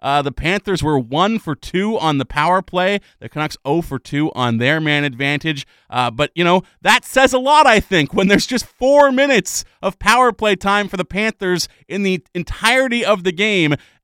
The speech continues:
And Troy Stecher got to play a full quarter of it instead of just taking one shift. Now, the difference is negligible, I guess. In the end, he plays two shifts probably,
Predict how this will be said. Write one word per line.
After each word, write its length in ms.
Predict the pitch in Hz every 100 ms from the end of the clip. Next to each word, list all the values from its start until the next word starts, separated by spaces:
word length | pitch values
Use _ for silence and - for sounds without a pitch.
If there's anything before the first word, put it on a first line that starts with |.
| _
And 280 | 202 196 180
Troy 260 | - 160
Stecher 520 | 165 - 165 - 151 135
got 180 | 139 -
to 60 |
play 320 | - 151 143
a 100 | -
full 240 | 120 151 143
quarter 460 | - 160 160 131
of 160 | 120 120
it 120 | 127
instead 220 | 117 - 147
of 80 | 120
just 180 | 120
taking 380 | - 139 - 117 113 _
one 240 | - 131 131
shift. 320 | - 165 -
Now, 120 | 123
the 80 | 113
difference 480 | 107 185 - 160 -
is 140 | 120
negligible, 640 | 135 175 151 131 135 151 143
I 100 | 135
guess. 320 | 143 151 -
In 100 | 123
the 140 | 127
end, 140 | 139 147
he 80 |
plays 280 | 110 135 120
two 260 | - - 196
shifts 360 | - 160 175
probably, 640 | - 139 147 156 147 160 156